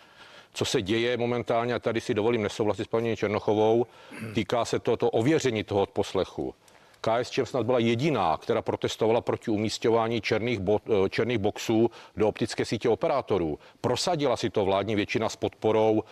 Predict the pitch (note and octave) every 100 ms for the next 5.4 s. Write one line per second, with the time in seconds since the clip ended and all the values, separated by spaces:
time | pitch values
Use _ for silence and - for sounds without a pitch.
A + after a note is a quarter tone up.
0 | - - A2+ A2 A2 F#2+ G#2 - A2 G2+
1 | G#2+ A#2 C#3 - - - A2 - - A#2+
2 | C3+ - - B2+ C3+ G2+ A#2+ B2+ B2 A#2
3 | B2 - B2+ - B2 B2+ - B2+ C#3+ B2+
4 | D#3+ B2 C#3+ E3+ D#3+ E3 D#3+ - D#3 D3+
5 | G3+ D#3 C#3